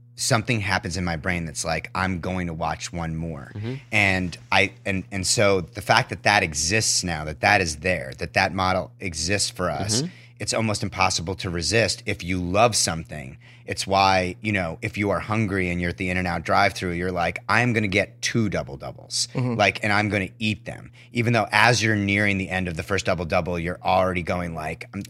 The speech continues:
Speaker 1: I'm not as hungry as I was before, but
Speaker 2: <laughs> I've made a terrible
Speaker 1: it smells
Speaker 2: mistake.
Speaker 1: so good." No, you're not. The terrible mistake
Speaker 2: Yeah.
Speaker 1: doesn't even happen until you've,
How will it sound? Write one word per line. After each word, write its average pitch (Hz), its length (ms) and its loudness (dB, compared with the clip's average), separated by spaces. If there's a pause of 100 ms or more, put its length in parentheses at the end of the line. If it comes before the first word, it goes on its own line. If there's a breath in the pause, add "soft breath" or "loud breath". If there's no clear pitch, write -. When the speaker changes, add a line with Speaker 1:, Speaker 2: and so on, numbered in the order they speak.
Speaker 1:
I'm 107 140 -4
not 120 320 0
as 110 240 2
hungry 110 280 -4
as 101 120 -2
I 104 60 0
was 104 160 0
before, 139 340 2
but 107 220 6
Speaker 2:
<laughs> 107 80 -2
I've - 40 -18
made 107 140 2
a 123 40 -2
terrible - 320 0
Speaker 1:
it 110 40 2
smells 147 440 6
Speaker 2:
mistake. 123 140 2
Speaker 1:
so 143 300 4
good." 120 380 4
No, 131 160 6
you're 135 180 4
not. 151 240 2
The 123 100 -2
terrible 156 300 6
mistake 123 300 4
Speaker 2:
Yeah. 120 40 -2
Speaker 1:
doesn't 113 200 2
even 104 160 -2
happen 107 320 0
until 107 180 -2
you've, 101 240 -2